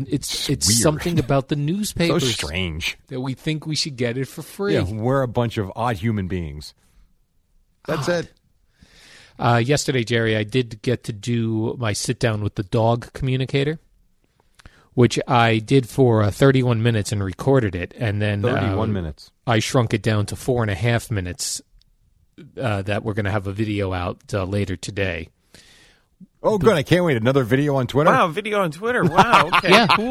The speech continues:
Speaker 1: but guess what? I haven't put a video on Twitter in
Speaker 2: <laughs>
Speaker 1: weeks.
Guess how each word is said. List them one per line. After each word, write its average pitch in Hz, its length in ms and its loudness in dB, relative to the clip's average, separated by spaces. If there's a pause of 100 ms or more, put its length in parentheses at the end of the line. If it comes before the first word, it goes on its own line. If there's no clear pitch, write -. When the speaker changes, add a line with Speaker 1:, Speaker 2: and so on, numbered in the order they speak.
Speaker 1:
but 160 100 4
guess 196 220 6
what? 208 280 4 (300)
I 151 160 2
haven't 180 260 4
put 170 120 4
a 165 60 6
video 160 320 6
on 147 120 2
Twitter 160 380 4
in 139 380 4 (240)
Speaker 2:
<laughs> 131 260 -4
Speaker 1:
weeks. 175 580 0